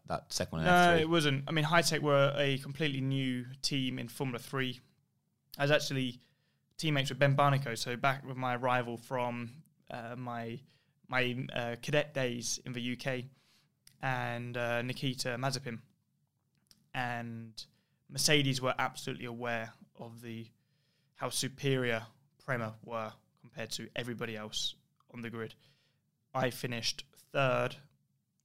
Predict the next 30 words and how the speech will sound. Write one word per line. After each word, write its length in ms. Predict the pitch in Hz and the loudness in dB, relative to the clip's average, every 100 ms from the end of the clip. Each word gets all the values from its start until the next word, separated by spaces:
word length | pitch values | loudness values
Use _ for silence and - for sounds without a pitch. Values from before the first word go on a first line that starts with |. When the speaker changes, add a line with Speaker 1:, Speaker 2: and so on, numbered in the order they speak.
| _ _ _ _ _ | _ _ _ _ _
Speaker 2:
and 100 | 123 | -6
I 40 | |
had 160 | 117 117 | -4 -6
a 40 | |
Prema 300 | 110 127 120 | -2 -2 -2
who, 140 | 117 117 - _ _ - | -6 -12 -14 _ _ -14
in 220 | 117 123 | -12 -6
Lance 180 | 120 113 | -6 -4
Stroll, 180 | 127 | -4
who 140 | 127 123 | -4 -4
won. 360 | 127 139 135 - - _ | 2 2 2 -4 -16 _
Prema 220 | - 127 | -2 0
finished 280 | 120 127 117 | -2 -4 0
second, 360 | - 123 127 117 | 0 0 -6 -6
and 100 | 117 | -10
a 20 | |
Prema 240 | - 123 113 | -6 -6 -6
finished 340 | 117 110 - _ _ | -10 -12 -14 _ _
fourth 280 | - 127 - - | -4 -4 -4 -10
in 60 | |
the 60 | 113 | -8
championship. 600 | - 113 - - - - _ _ _ _ _ | -8 -10 -12 -12 -12 -14 _ _ _ _ _
I 40 | 120 | -8
don't 120 | 127 | -2
know 80 | 123 | 0
where 160 | 113 | -2
the 100 | 110 | -4
fourth 320 | 117 - 113 - | -6 -6 -6 -6
Prema 240 | 127 113 | -6 -6
finished 440 | - 123 113 - | -4 -6 -4 -6